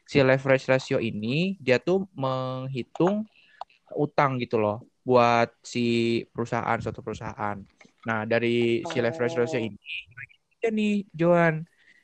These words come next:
Speaker 1: Yang pertama ini kita masuk ya ke debt ratio. Nah, jadi rasio ini
Speaker 2: Mm-mm.
Speaker 1: disebut juga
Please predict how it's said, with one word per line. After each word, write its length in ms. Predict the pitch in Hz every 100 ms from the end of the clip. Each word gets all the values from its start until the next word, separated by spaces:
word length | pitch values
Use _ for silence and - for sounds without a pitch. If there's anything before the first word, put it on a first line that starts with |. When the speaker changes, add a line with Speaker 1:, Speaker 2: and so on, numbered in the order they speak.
| -
Speaker 1:
Yang 100 | 123 120
pertama 180 | 123 120
ini 100 | 143
kita 220 | 170 165
masuk 260 | 160 143 170
ya 220 | 123 131
ke 80 | 143
debt 220 | 117 120
ratio. 560 | 113 113 113 117 107 - - _ _ _ _ _ - -
Nah, 100 | 127
jadi 380 | 117 120 170 165
rasio 320 | 156 143 127
ini 420 | 113 107 123 190
Speaker 2:
Mm-mm. 280 | 175 143 123 - _ -
Speaker 1:
disebut 260 | - _ _ _
juga 180 | - 147